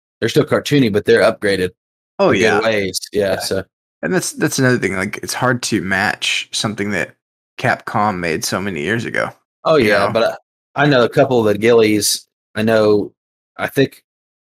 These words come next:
Speaker 1: I just pulled up pictures of 'em on here on Google, and even the old ones that are in two D space, their face,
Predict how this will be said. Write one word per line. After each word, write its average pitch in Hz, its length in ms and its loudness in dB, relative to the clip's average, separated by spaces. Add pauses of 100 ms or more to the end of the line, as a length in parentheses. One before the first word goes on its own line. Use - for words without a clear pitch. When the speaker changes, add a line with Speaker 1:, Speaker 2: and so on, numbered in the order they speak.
(300)
Speaker 1:
I 117 100 -2
just 117 200 -2
pulled 107 240 4
up 101 160 -6
pictures 113 380 -2
of 101 140 2
'em 98 120 -2
on 98 100 -2
here 110 160 0
on 98 80 -2
Google, 110 380 0 (300)
and 113 140 2
even 120 220 2
the 113 100 2
old 123 200 4
ones 104 200 0
that 107 120 2
are 104 80 2
in 101 140 0
two 117 160 0
D 117 120 2
space, - 540 0 (640)
their 113 180 4
face, - 480 0